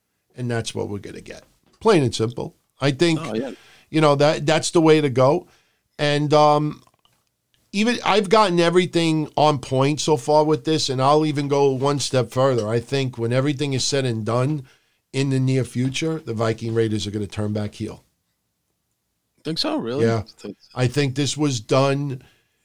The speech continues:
Speaker 1: basically to create a different extension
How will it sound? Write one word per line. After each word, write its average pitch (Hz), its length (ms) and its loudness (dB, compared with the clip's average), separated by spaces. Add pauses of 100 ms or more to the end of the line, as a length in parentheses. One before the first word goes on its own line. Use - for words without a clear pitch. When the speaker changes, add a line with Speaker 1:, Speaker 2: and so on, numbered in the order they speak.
(240)
Speaker 1:
basically 143 920 -2
to 131 600 0
create 143 580 -2 (180)
a 127 80 -4
different 135 440 -2
extension 135 920 -4